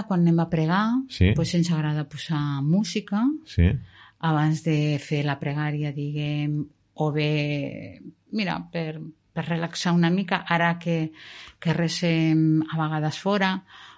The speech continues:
Speaker 1: pues a vegades posem una miqueta de música abans de començar, o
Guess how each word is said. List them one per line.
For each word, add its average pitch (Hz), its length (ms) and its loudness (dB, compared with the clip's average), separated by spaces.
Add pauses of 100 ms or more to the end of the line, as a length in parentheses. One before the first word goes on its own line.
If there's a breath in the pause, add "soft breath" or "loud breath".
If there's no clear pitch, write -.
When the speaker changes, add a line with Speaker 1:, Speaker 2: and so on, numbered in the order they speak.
(140)
Speaker 1:
pues 156 300 0
a 151 80 2
vegades 147 400 0
posem 151 420 0
una 147 160 2
miqueta 147 380 -2
de 135 60 0
música 208 520 0
abans 185 300 -2
de 175 80 -4
començar, 202 800 -2
o 165 320 -2